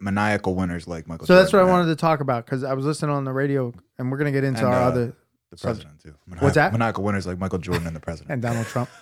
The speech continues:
Speaker 1: <laughs>
Speaker 2: S-, Duterte, those
Speaker 1: Yeah,
Speaker 2: kind of
Speaker 1: yeah.
Speaker 2: guys. Yeah.
Speaker 1: Bolsonaro, all those
Speaker 2: Yeah.
Speaker 1: guys.
Speaker 2: Kobe Bryant.
Speaker 1: Kim
Speaker 2: Jong-un.
Speaker 1: Jong-un. <laughs>
Speaker 2: So people are talking about two things. One is Michael Jordan's eyes. Have you seen his eyes?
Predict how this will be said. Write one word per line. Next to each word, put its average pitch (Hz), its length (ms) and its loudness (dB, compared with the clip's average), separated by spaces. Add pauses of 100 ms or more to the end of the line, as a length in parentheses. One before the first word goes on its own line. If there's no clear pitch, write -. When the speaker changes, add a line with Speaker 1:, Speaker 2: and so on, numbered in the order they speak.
(480)
Speaker 1:
<laughs> - 20 -14
Speaker 2:
S-, - 1000 -8 (200)
Duterte, 127 800 2 (240)
those 135 180 2
Speaker 1:
Yeah, 143 80 4
Speaker 2:
kind 139 80 4
of 135 60 4
Speaker 1:
yeah. 139 80 4
Speaker 2:
guys. 127 200 -2
Yeah. 120 200 2
Speaker 1:
Bolsonaro, 92 400 -2
all 87 60 -10
those - 200 -4
Speaker 2:
Yeah. 85 80 -16
Speaker 1:
guys. - 180 -20 (100)
Speaker 2:
Kobe 123 240 4
Bryant. 123 340 2 (800)
Speaker 1:
Kim 92 340 -10 (320)
Speaker 2:
Jong-un. 123 460 2
Speaker 1:
Jong-un. 123 120 0
<laughs> - 40 -12 (1080)
Speaker 2:
So 170 680 6 (920)
people 240 260 4
are 208 60 6
talking 185 320 2
about 147 380 0
two 196 200 -2
things. 139 540 -4 (300)
One 185 200 4
is 165 160 2
Michael 165 300 2
Jordan's 139 340 2
eyes. 113 360 0
Have 123 120 0
you 151 80 4
seen 185 220 0
his 175 100 0
eyes? 185 380 0